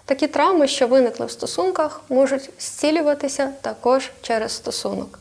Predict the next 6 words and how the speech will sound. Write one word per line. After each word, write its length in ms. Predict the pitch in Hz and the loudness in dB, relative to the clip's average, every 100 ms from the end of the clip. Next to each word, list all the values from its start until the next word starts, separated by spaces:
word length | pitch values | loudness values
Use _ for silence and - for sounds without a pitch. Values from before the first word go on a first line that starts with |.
| - | -6
терапевтичний. 840 | 262 - 233 - 190 180 - 269 - _ - - - - | -2 -2 -4 -6 -8 -6 -10 -12 -14 _ -20 -20 -20 -6
І 80 | 262 | -4
це 220 | 269 285 | 0 -2
спосіб 480 | 285 320 330 269 214 | 0 0 0 -2 2
дати 300 | 240 233 240 | 2 2 0
мозку 500 | 247 359 - 285 | -2 -2 -2 -2